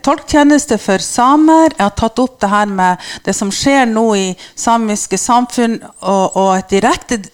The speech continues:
resultat av en forverring på grunn av pandemien, vold og overgrep mot barn og unge. Og det har jeg også fått inn som, eh, i brevsform til bystyret, sånn at de skal legge press på Stortinget for å ferdigstille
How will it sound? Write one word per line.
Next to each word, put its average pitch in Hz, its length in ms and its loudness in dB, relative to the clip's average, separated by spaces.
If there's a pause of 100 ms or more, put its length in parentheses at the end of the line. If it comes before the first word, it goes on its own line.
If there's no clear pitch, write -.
resultat 214 720 -2
av 190 160 2
en 190 100 -4
forverring 226 640 0
på 190 140 -6
grunn 202 220 -2
av 175 120 -4
pandemien, 254 680 2 (360)
vold 262 300 2
og 226 220 4
overgrep 214 520 -2
mot - 160 -12
barn 190 320 2
og 170 140 -4
unge. 156 260 -4 (560)
Og 254 160 -4
det 330 200 4
har 311 120 6
jeg 269 140 6
også 294 220 0
fått 247 240 -2
inn 247 160 0
som, 208 360 0 (800)
eh, 196 340 -2 (380)
i 226 100 0
brevsform 240 840 0
til 196 200 0
bystyret, 202 640 -2
sånn 196 220 -6
at - 120 -12
de 220 120 -4
skal 196 240 -4
legge 196 200 -2
press 294 360 0
på 202 160 -4
Stortinget 240 720 0 (260)
for 220 140 0
å 226 80 0
ferdigstille 269 880 0